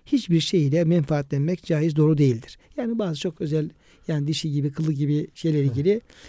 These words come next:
Speaker 1: e, böyle bir istisnai, e, delillerle helal olduğunu söyleyenler olsa da ama, e, bunun tümünün haram olduğu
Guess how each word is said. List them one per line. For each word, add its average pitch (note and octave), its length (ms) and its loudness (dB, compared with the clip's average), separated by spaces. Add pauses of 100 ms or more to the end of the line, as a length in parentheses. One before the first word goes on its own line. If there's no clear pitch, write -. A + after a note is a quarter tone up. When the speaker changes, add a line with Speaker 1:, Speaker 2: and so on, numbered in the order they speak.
(340)
Speaker 1:
e, C#3 360 2 (160)
böyle D#3+ 280 2
bir D#3 120 2
istisnai, E3 800 0 (140)
e, D3 60 -2 (300)
delillerle D3 680 2 (260)
helal D#3+ 260 2
olduğunu C#3+ 280 2
söyleyenler C#3 420 2
olsa E3 380 2
da G3 220 0 (380)
ama, E3+ 360 -2 (140)
e, D3 60 0 (680)
bunun F3 320 2
tümünün E3 280 4
haram D3 340 0
olduğu D#3+ 580 -2